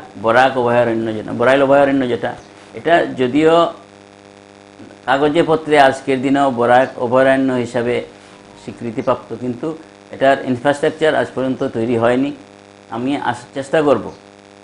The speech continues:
যে এই বড়াইল ওয়াইল্ডলাইফ সেঞ্চুরিকে যাতে পূর্ণাঙ্গ একটি অভয়ারণ্য তৈরি করা যায়, যাতে আমাদের কাঠিগড়া সমষ্টির, এই, পর্যটনের ব্যাপারে অনেক উন্নত হবে এবং রাস্তাঘাট, আম-, যেহেতু আমরা বড়াইল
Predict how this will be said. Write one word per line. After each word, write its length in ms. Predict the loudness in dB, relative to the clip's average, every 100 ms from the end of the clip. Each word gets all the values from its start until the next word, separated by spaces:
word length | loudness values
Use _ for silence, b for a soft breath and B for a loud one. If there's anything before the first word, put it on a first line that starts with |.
| -8
যে 100 | -6
এই 320 | -6 0 0
বড়াইল 340 | 2 2 2 2
ওয়াইল্ডলাইফ 380 | 0 0 -2 -4
সেঞ্চুরিকে 500 | -6 -4 -6 -4 -4
যাতে 300 | -4 -6 -8 -14 -16
পূর্ণাঙ্গ 380 | -6 -2 0 2
একটি 400 | 2 0 -4 -6 -2
অভয়ারণ্য 480 | 0 2 0 -2 -2
তৈরি 280 | -4 -4
করা 240 | -2 -2 0
যায়, 220 | 0 -2 -8 -20 -6
যাতে 320 | -4 -2 -2 -2
আমাদের 360 | -4 -2 -2
কাঠিগড়া 460 | -2 -4 -2 -4 -4
সমষ্টির, 480 | -4 -6 -6 -8 -8 -10 -20 -20 -20 -14 -8
এই, 280 | -8 -8 -12 -8
পর্যটনের 520 | -6 -4 -2 0 0
ব্যাপারে 340 | 0 0 2 4
অনেক 300 | 2 0 -4 -10 -20 -20 -20 -20 -20 -20 -16
উন্নত 300 | -8 -8 0
হবে 300 | 2 2 -2 -8 -18 -14 -6
এবং 380 | 0 0 0 -8 -18 -20 -20 -20 -20 -6
রাস্তাঘাট, 720 | -2 0 2 4 6 4 2 -10 -20 -20 -20 -20 -20 -18
আম-, 180 | -14 -4
যেহেতু 360 | -2 -2 -2
আমরা 300 | -2 0 0
বড়াইল 340 | 0 2 2